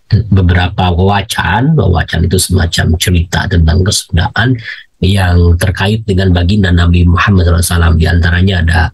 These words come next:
wawacan, eh, babar Kanjeng Nabi Muhammad sallallahu alaihi wasallam, kemudian Nabi Paras dan sebagainya, Isra Miraj, kemudian Hasan Hussein, Fatimah dan sebagainya, atau,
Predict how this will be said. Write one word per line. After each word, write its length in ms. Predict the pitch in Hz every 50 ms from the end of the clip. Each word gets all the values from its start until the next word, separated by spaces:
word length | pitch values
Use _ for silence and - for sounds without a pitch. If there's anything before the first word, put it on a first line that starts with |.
| _ _ _ _ _ _
wawacan, 480 | - 95 90 87 90 85 - 101 92 90 85 82 85 85 82 - - - _ -
eh, 480 | 90 87 87 87 87 85 85 87 90 87 85
babar 480 | 85 87 92 90 92 98 92 87 85 85 87
Kanjeng 240 | 87 85 85 85 85
Nabi 320 | 85 85 85 85 90 90
Muhammad 400 | 87 85 85 - - 95 85 -
sallallahu 160 | - - 87
alaihi 160 | - - 92 90
wasallam, 260 | 87 87 85 82 85 85 85 85 -
kemudian 540 | - 82 82 87 87 85 87 87 85 85 82 82 82
Nabi 240 | 82 80 85 85 85
Paras 480 | - - - 87 - - - - -
dan 160 | - 90 85 85
sebagainya, 320 | 92 90 85 87 87 - - - - - _ -
Isra 240 | - - - 90 87 85 87
Miraj, 720 | 87 85 87 87 90 90 87 87 87 82 - - - - - _
kemudian 560 | - 87 85 92 90 85 87 87 87 85 85 82 -
Hasan 320 | - - - - 85 78
Hussein, 320 | 87 92 - - 101 90
Fatimah 480 | 82 80 - 87 - - 90 90 90 85
dan 160 | - 90 85
sebagainya, 640 | 85 - - 92 90 85 85 87 87 - - 135 151 - - _ _ - - - - _ _
atau, 480 | - - - 95 90 85 85 85 -